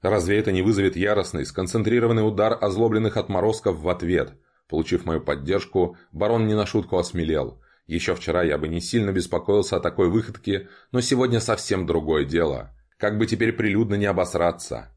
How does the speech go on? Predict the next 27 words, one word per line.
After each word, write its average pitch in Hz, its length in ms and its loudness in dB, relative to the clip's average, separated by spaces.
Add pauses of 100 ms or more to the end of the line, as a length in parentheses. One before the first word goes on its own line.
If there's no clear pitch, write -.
А 87 100 -4
не 95 100 0
пора 85 260 0
ли 95 100 0
мне 92 180 0
делать 90 340 2
ноги 92 260 0
из 85 120 0
Кинвала, 82 540 0
пока 90 340 -6
не 95 160 0
поздно? 82 580 -4 (160)
Кстати, 113 360 -2
самое 117 320 2
время 110 240 2
узнать, 104 320 0
где 92 240 -2
мои 98 200 0
трофеи. 90 680 -2 (360)
«Ваша 123 300 0
милость, 98 380 2
я 95 120 2
желаю 120 300 4
получить 120 400 2
причитающиеся 110 880 0
мне 98 180 0
трофеи», 85 720 -2